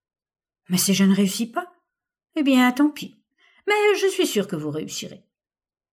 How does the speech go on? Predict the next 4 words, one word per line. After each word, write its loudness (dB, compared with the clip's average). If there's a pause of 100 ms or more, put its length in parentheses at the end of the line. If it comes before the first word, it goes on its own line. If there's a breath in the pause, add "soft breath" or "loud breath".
(560)
Agénor -2
était -6
violemment -2
tenté. -14